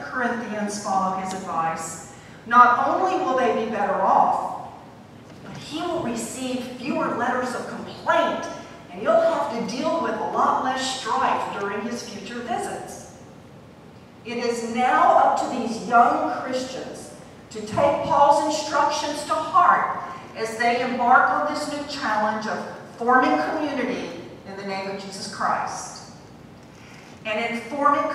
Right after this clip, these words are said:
community, one thing can often impact another. For instance, a man went to a dinner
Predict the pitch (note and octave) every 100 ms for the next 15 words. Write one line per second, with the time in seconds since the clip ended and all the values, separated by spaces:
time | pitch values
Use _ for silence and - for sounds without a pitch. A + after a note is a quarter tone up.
0 | D4 D4 D4+ C#4+ C4+ - - - - -
1 | - - - - - - - - - G#3+
2 | A#3 C4 C4 C4 C#4+ C4+ A#3 - - -
3 | - - G#3 G3+ G#3 G#3+ G#3 G#3 G#3+ G#3+
4 | A3 - - G3+ G3+ - G3 - - -
5 | - - F3+ D#3+ D#3+ - - - - -
6 | - - - - - - - - - -
7 | - - - - - - G#3 G#3 - -
8 | - - - - - - - - - -
9 | - - - - - - - - - G#3
10 | A#3+ D4 D4 C#4+ C4+ C4+ C4+ B3 B3 A#3
11 | B3+ A#3 - - -